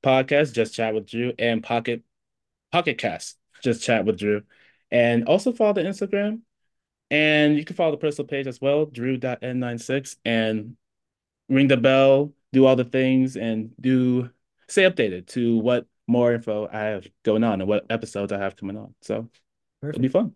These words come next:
Speaker 1: <laughs>
Speaker 2: Thank you so much. Thank you so much. I, I can't forget the call to action.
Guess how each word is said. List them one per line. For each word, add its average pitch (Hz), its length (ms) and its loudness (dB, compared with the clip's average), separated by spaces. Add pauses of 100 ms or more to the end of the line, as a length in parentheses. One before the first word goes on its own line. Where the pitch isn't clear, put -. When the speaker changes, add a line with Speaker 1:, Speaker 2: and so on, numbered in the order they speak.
(120)
Speaker 1:
<laughs> 214 320 6
Speaker 2:
Thank 147 160 -4
you 175 80 -4
so 175 140 -4
much. 180 400 -8
Thank 151 180 -6
you 165 60 -4
so 165 120 -6
much. 143 240 -6
I, 147 200 -10
I 131 60 -12
can't 180 300 -10
forget 147 300 -12
the 131 80 -18
call 117 220 -18
to 110 120 -20
action. 107 300 -20